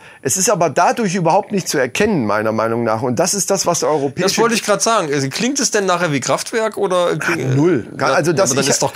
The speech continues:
Speaker 2: albern.
Speaker 1: ich hab, nachdem ich das gehört hab, mir beide Sachen bei
Speaker 2: Ja.
Speaker 1: YouTube, könnt ihr alle euch angucken. Äh,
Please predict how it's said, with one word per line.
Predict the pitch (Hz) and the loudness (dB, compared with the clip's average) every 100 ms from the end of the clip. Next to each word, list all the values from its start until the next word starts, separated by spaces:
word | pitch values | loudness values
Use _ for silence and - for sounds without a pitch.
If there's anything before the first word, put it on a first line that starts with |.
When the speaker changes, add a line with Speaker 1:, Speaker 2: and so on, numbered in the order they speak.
| - | 0
Speaker 2:
albern. | 190 | 0
Speaker 1:
ich | 190 - | 2 0
hab, | 196 | 0
nachdem | 165 151 175 185 | -2 0 0 0
ich | |
das | 170 151 | -2 0
gehört | 151 143 160 | 0 2 2
hab, | 175 165 | 0 0
mir | 151 | 0
beide | 127 143 185 135 | 2 2 2 0
Sachen | 151 156 156 127 | 0 -2 -2 2
bei | |
Speaker 2:
Ja. | 185 | 2
Speaker 1:
YouTube, | 160 208 214 160 | 2 0 -2 -2
könnt | 175 160 | -2 0
ihr | 180 | 0
alle | 180 214 175 | 2 2 2
euch | 143 170 165 | 0 0 -2
angucken. | 190 - 190 190 180 - - - - - | -2 -2 -2 -2 -6 -8 -18 -20 -16 -4
Äh, | 147 151 | 0 2